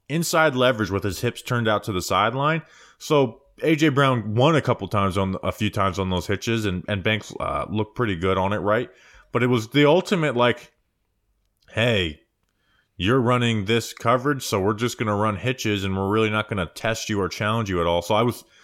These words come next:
very frustrated, again, not because of Banks, but because of the Eagles. Like,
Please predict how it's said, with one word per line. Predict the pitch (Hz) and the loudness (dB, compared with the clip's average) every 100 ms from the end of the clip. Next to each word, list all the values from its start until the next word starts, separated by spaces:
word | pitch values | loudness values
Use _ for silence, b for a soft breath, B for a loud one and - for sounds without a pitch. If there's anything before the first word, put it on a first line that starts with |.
| b b | b b
very | - 180 170 | 0 2 2
frustrated, | - 156 147 113 87 | 2 0 0 -2 -4
again, | 90 117 | -2 -2
not | 101 127 | 0 -2
because | 123 123 101 | 0 0 -2
of | 80 | -2
Banks, | 131 127 92 | 0 0 -2
but | 101 | -6
because | 87 95 98 | -4 -2 -2
of | 92 | -2
the | 90 | -2
Eagles. | 92 131 107 85 - | 0 0 -2 -4 -4
Like, | 90 | -6